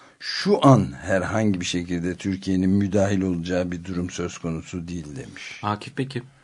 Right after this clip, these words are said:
Speaker 1: Ha, Akif Bekir ile konuşuyor, evet. O radikaldeydi, sonra şimdi Hürriyet'e geçti.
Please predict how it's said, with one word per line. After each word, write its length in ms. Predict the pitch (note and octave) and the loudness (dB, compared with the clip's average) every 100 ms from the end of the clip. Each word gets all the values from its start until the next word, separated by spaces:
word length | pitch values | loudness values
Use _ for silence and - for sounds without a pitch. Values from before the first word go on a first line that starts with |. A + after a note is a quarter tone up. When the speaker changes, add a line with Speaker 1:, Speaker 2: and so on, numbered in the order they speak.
| _ | _
Speaker 1:
Ha, 300 | G2+ F2 F#2+ | -10 -8 -8
Akif 240 | F#2+ F#2 F2 F#2 | -8 -12 -10 -8
Bekir 320 | F#2+ - F2 | -8 -8 -12
ile 140 | D#2 | -12
konuşuyor, 520 | - D#2+ C#2 - D2+ E2 | -12 -12 -12 -14 -12 -4
evet. 180 | A2 C3+ - - - - - - - - _ _ _ _ _ B2+ | -4 -4 -8 -20 -20 -20 -20 -20 -20 -20 _ _ _ _ _ -8
O 160 | G2 | -6
radikaldeydi, 840 | F#2+ F#2 F2 - F2+ F#2 F#2 E2 G2 | -4 -6 -6 -6 -4 -4 -6 -8 -10
sonra 520 | G#2 F2 F2 F2+ F2+ - - - _ _ _ _ _ _ _ - D#2 D#2+ C#2 - - | -10 -8 -6 -6 -8 -14 -20 -20 _ _ _ _ _ _ _ -16 -12 -12 -12 -16 -12
şimdi 280 | E2+ E2 F2+ | -12 -8 -6
Hürriyet'e 580 | F#2+ F#2 F2 E2+ G2+ | -6 -6 -10 -8 -8
geçti. 520 | E2+ D#2+ - - C3+ | -8 -12 -12 -2 -2